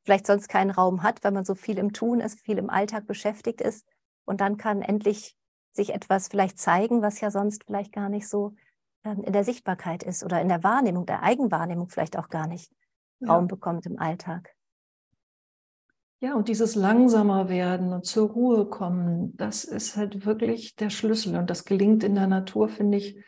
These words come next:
Speaker 2: sehr gut, weil man sich ja auch noch ein bisschen bewegt. Also anders, als wenn jetzt jemand in, in voller Fahrt sagt, so, ich bin jetzt eigentlich total durchgedreht gerade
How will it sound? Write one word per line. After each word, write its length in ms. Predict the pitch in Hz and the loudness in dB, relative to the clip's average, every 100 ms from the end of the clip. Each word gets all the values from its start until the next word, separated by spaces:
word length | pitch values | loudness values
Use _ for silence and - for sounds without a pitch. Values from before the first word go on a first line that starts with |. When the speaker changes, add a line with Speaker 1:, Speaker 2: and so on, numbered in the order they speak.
| - - - _ | -20 -20 -20 _
Speaker 2:
sehr 280 | - 202 202 | 0 2 2
gut, 340 | 196 208 285 196 | 0 2 2 2
weil 120 | 190 | 2
man 120 | 185 | 2
sich 160 | 185 - | 2 -4
ja 80 | |
auch 60 | 170 | -4
noch 140 | 180 | -2
ein 180 | 180 175 | 0 0
bisschen 420 | 220 233 - 247 | 0 0 4 6
bewegt. 560 | 240 220 220 240 240 - | 6 6 4 4 0 -8
Also 160 | 196 202 | -6 -4
anders, 400 | 175 202 214 - | 0 0 0 -4
als 220 | 196 - | -6 -2
wenn 120 | 196 | 0
jetzt 220 | 196 196 | 0 -2
jemand 360 | - 202 202 196 | 0 2 2 0
in, 260 | 190 190 | 0 0
in 160 | 190 185 | 2 -2
voller 280 | - 202 202 | 0 -2 -2
Fahrt 360 | 202 190 196 | 0 0 0
sagt, 220 | 196 190 196 | -2 -4 -4
so, 80 | |
ich 180 | 196 190 | -6 -4
bin 160 | - 185 | -2 0
jetzt 340 | 185 - - | -2 -6 -10
eigentlich 320 | - 180 185 | -6 -4 -4
total 420 | - - - 190 190 | -8 -8 -2 0 0
durchgedreht 800 | 185 196 240 - - 156 165 | -2 -4 -2 -4 -4 -2 -2
gerade 460 | - - 160 180 233 | -4 -4 0 0 -2